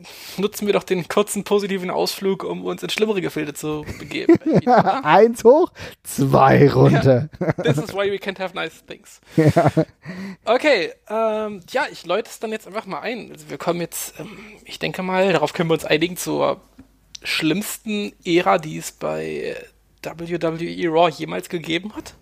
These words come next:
Speaker 2: <laughs>
Speaker 1: Äh, und das ist die, tja, die Zeit, aus der man gar nicht so viel vergessen kann, wie man möchte.
Speaker 2: <laughs>
Speaker 1: Äh, und das ist die sagenumwobene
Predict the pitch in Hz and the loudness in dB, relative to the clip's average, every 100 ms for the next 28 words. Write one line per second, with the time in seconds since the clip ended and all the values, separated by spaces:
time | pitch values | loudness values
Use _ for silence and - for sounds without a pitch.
0 | _ - - 254 - 294 - 269 294 254 | _ -4 0 2 4 4 6 6 6 2
1 | 277 - 220 _ _ _ - 180 175 180 | 2 -2 -8 _ _ _ -12 -4 0 2
2 | 175 185 175 175 196 - - 196 190 190 | 2 0 -2 -2 -6 -8 -8 -8 -6 -4
3 | 190 - _ _ - - _ _ - - | -4 -6 _ _ -20 -20 _ _ -16 -2
4 | 247 190 147 - 185 180 - 175 180 180 | 2 2 0 0 0 -2 -4 -4 -4 -8
5 | 180 180 - _ _ _ _ _ _ - | -10 -14 -20 _ _ _ _ _ _ -2
6 | 160 185 175 185 190 185 180 185 196 196 | 0 0 -2 -6 -6 -4 -2 -2 -4 -4
7 | 185 190 202 196 233 - 180 - - - | -4 -2 0 0 0 0 -2 -4 -14 -20
8 | - - 214 180 - 220 233 175 170 170 | -20 -6 0 0 0 -2 0 2 4 2
9 | - - _ 185 165 185 175 185 180 160 | 0 -10 _ -10 -10 -10 -10 -10 -2 2
10 | 147 175 185 156 180 180 185 180 - | 0 -2 -10 -8 -6 -6 -2 -2 -4